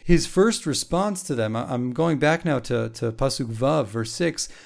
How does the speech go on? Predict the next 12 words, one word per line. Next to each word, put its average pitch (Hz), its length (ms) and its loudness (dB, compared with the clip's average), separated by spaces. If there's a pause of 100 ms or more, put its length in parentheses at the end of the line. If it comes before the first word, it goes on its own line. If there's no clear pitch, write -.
(140)
"Vayomer 196 520 6
Moshe 196 380 4
livnei 160 380 2
Gad 156 220 2
v'livnei 139 400 0
Reuven, 147 400 2
ha'acheichem 160 960 0
yavo 135 420 4
lemilchama 156 680 0
va'atem 131 460 0
teshvu 160 420 -2
po?" 214 280 -2